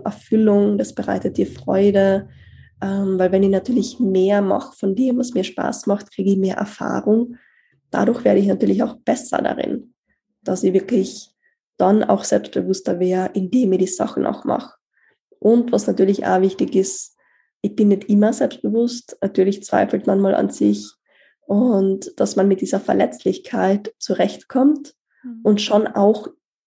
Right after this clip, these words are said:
Speaker 1: aktiv aus der Komfortzone rausgeht. Also nicht nur zu Hause bleiben und jammern und sich nicht trauen, sondern schon,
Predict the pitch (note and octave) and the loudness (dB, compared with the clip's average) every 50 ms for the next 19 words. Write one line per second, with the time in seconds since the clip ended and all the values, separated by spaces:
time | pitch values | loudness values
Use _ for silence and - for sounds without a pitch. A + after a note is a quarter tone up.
0 | _ _ _ _ G#3 G#3 G#3 - - - - - A3 G#3+ G#3+ G3+ G#3+ - - G#3 | _ _ _ _ -4 -4 -4 -8 -16 -20 -4 0 2 2 2 2 2 0 0 0
1 | G#3 - A3 - - - G#3+ G3+ G3 - - G#3 G3+ - - G3 F#3+ F#3 F#3 - | 2 -2 -4 -4 -2 -2 -2 -2 0 -2 -4 -4 -4 -2 0 0 0 0 0 0
2 | - G3 F#3+ G3 - - - - - - - - - _ _ _ _ _ _ _ | 0 0 0 -2 -6 -10 -10 -10 -10 -10 -12 -16 -20 _ _ _ _ _ _ _
3 | _ _ _ _ _ _ - F#3+ F#3+ - G3 G3 G3+ G3+ G3+ G3+ - - - G#3 | _ _ _ _ _ _ -4 -4 -2 0 2 2 4 2 2 0 -2 0 2 4
4 | G3+ G3+ G3+ G3+ G3 G3 G3 G3 - _ _ _ _ _ - - G#3 G#3+ A3 G3+ | 4 4 4 4 2 2 0 -4 -8 _ _ _ _ _ -6 -4 -2 0 0 0
5 | G3 G3 - - - - F#3 F#3 F#3 F#3 F#3 F#3 F#3 F#3+ F#3+ - - F#3+ F#3 F#3 | 0 0 -4 -4 -2 -2 -2 0 0 0 -2 -2 -2 -4 -4 -4 -4 -4 -4 -4
6 | F#3 F#3 F#3 - - - - - - - - _ - G3+ F#3+ F#3+ F#3+ F#3+ F#3+ F#3+ | -4 -6 -10 -16 -16 -14 -14 -16 -16 -18 -14 _ -4 -2 0 0 2 2 2 2
7 | F#3+ F#3+ G3 F#3+ F#3+ F#3+ - - - F3+ F#3 F#3 F#3 F#3 - - - - G3 - | 2 2 4 4 2 2 0 -2 -2 -2 -2 -2 -2 -4 -8 -14 -6 -4 -4 -4
8 | - - - G3+ G3+ G#3 - - - - F#3+ F#3+ G3 G3+ G#3+ G#3+ G#3 G#3 - G3 | -4 -2 0 0 0 0 -4 -12 -4 0 2 4 4 4 2 0 -2 -2 -2 0
9 | F#3+ G3 G3 G3 - - F#3+ F#3+ G3 G3+ G3+ G3+ - | 2 2 2 0 0 2 2 2 2 2 0 -2 -6